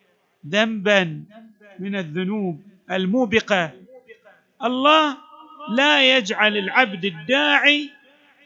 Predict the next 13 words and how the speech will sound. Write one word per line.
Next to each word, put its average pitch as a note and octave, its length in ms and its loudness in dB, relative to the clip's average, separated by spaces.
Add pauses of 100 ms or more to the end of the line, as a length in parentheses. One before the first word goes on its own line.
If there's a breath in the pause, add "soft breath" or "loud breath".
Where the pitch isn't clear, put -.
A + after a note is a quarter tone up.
(260)
يرجع C4 720 2 (340)
خالي B3 400 2
الوفاض، F#3 920 0 (540)
لا G#3+ 180 -2
بد G#3+ 380 -4
أن B3+ 300 0 (1300)
يعطيه F3+ 800 -4 (640)
بدلاً A#3 640 -2
عن G3+ 260 -4
دعائه، D3+ 580 -2 (680)
لأن C#4 340 -4
الله C#4 260 2
كريم، C4 500 -2